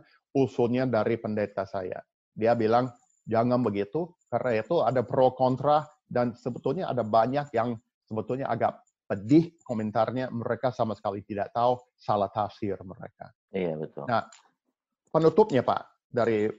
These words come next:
Speaker 1: penjelasan ini, eh, dari saya. Saya tidak mengokekan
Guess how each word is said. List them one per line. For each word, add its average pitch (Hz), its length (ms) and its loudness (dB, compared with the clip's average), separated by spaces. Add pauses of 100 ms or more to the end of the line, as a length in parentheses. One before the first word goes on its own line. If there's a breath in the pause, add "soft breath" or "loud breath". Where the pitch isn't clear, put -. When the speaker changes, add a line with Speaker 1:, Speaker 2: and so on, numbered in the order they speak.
(100)
Speaker 1:
penjelasan 107 560 -4
ini, 104 400 -8 (320)
eh, 95 240 -8
dari 98 240 -6
saya. 90 320 -10 (880)
Saya 175 320 4
tidak 131 720 0
mengokekan 113 1200 0